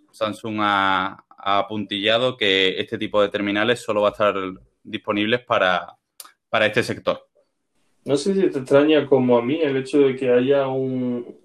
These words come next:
Speaker 2: un, un tipo de usuario que de verdad quiera este teléfono de gama alta tan al estilo rugerizado, que aguante todos los golpes y tal, porque es algo que hemos visto en el canal, que hay bastante gente interesada en si va a salir este terminal para, para todos los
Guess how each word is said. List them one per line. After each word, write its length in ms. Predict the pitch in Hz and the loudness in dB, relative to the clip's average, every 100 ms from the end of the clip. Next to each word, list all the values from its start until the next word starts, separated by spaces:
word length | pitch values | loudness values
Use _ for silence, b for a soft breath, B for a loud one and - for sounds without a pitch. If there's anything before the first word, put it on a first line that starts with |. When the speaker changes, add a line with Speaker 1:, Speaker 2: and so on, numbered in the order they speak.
| - | -16
Speaker 2:
un, 200 | 139 135 135 | -10 -8 -6
un 180 | 139 | 0
tipo 280 | 131 147 151 | 2 8 10
de 80 | 147 | 10
usuario 500 | 135 135 135 147 156 | 8 2 2 2 0
que 100 | 143 | 0
de 100 | 123 | 2
verdad 400 | 120 117 127 135 | 0 0 -2 -2
quiera 200 | 139 135 | -4 -4
este 160 | 123 135 | -4 -6
teléfono 440 | 131 127 135 127 | -6 -6 -6 -4
de 100 | 123 | -2
gama 280 | 123 123 123 | -2 -2 -2
alta 360 | 123 120 120 - | -2 0 -2 0
tan 420 | 123 123 123 123 | -2 -2 -4 -6
al 140 | 120 | -10
estilo 320 | 120 143 127 120 | -12 -10 -2 -2
rugerizado, 720 | 127 120 120 113 120 123 151 | -2 -8 -10 -6 -2 -2 -2
que 80 | 127 | -4
aguante 360 | 117 117 120 | 0 -2 -4
todos 260 | 120 120 117 | -6 -2 -2
los 120 | 117 | -2
golpes 320 | 120 120 117 117 | -6 -10 -12 -14
y 60 | |
tal, 260 | 120 117 - _ _ _ - | -4 -4 -4 _ _ _ -4
porque 340 | 143 135 135 | -2 -2 -2
es 80 | 123 | -2
algo 220 | 135 143 | 0 0
que 80 | 135 | 0
hemos 180 | 135 123 | -2 -2
visto 220 | 127 131 | -4 -4
en 60 | 123 | -4
el 120 | 120 | -2
canal, 320 | 120 123 127 | -2 -2 -2
que 100 | 131 | -2
hay 80 | 123 | -2
bastante 380 | 127 131 127 120 | -2 -4 -6 -8
gente 420 | 123 - 123 - _ _ _ _ _ | -10 -8 -8 -8 _ _ _ _ _
interesada 800 | 151 143 143 139 - 131 123 117 | -6 0 0 0 0 0 2 0
en 80 | 120 | -4
si 140 | 120 123 | -8 -4
va 100 | 123 | -4
a 60 | |
salir 280 | 123 123 120 | -2 -4 -4
este 380 | 117 - 123 117 | -4 -4 -6 -4
terminal 520 | 117 120 120 120 120 | -6 -8 -6 -4 -2
para, 520 | 120 117 113 113 110 | 0 0 0 -2 -6
para 220 | 113 120 113 | -4 -4 -2
todos 260 | 120 120 | -4 -2
los 200 | 117 113 | -2 -2